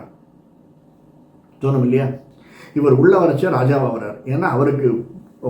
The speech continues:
பூர்வீகம் வந்து ராஜா தான், இப்ப ரிஷி ஆயிட்டார். இவர் எங்கேயுமே கை நீட்டி போய் பழக்கமே இல்லை. அது அரிச்சந்தனா இருந்தாலும் தான் வச்சதுதான் சட்டம், இல்ல திரிசங்குவா இருந்தாலும் தான் சொல்றதுதான்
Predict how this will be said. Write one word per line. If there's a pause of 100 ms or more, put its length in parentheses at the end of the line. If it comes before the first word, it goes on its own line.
பூர்வீகம்
வந்து
ராஜா
தான், (320)
இப்ப (160)
ரிஷி
ஆயிட்டார். (1160)
இவர்
எங்கேயுமே
கை
நீட்டி
போய்
பழக்கமே
இல்லை. (180)
அது (840)
அரிச்சந்தனா
இருந்தாலும்
தான்
வச்சதுதான்
சட்டம், (560)
இல்ல
திரிசங்குவா
இருந்தாலும்
தான்
சொல்றதுதான்